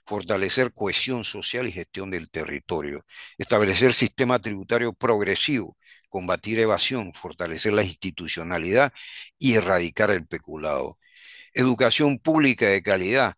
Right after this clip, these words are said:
brindar al joven perspectivas de futuro y promover la excelencia y erradicar el clientelismo. Promoción del trabajo como un valor y el salario justo, fomento y respaldo a los profesionales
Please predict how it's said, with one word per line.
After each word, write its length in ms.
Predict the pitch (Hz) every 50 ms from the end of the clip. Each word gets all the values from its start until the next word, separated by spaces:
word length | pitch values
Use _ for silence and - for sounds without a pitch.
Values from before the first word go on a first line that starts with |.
| _ _ _ _ _
brindar 460 | - 98 117 123 120 113 113 131 135 135
al 160 | 127 110 104
joven 400 | 98 131 147 139 120 113 104 - _
perspectivas 880 | - 135 - - - - - 107 90 - _ - 185 180 151 131 101 90
de 100 | 90 90
futuro 440 | - - 92 87 - - 143 131 117
y 40 | 98
promover 460 | 80 92 92 90 87 85 92 104 107
la 80 | 110
excelencia 720 | 101 - - - - 87 87 98 113 120 107 - - 90 85
y 40 | 85
erradicar 500 | 78 82 80 78 78 - - 101 95 95
el 160 | 90 82 -
clientelismo. 800 | - 78 82 80 80 76 80 85 110 113 90 85 71 73 71 - _ _ _ - - - - _ -
Promoción 460 | 107 107 107 101 98 - 127 127 131
del 160 | 135 127 117
trabajo 380 | - 110 104 107 110 120 127 -
como 200 | 104 98 107 113
un 140 | 123 123
valor 380 | 113 110 98 110 143 156 131 104
y 80 | 98 87
el 80 | 80
salario 440 | - - 95 98 107 110 110 113 110
justo, 400 | 104 120 131 - _ - 147 - _ - - - - _
fomento 480 | - - 110 95 104 123 135 135 110 117
y 60 | 107
respaldo 560 | 98 95 92 - - 110 107 113 113 120 113
a 40 | 101
los 120 | 92 87 -
profesionales 880 | - 85 85 - - 82 - - 73 76 85 95 110 127 127 104 87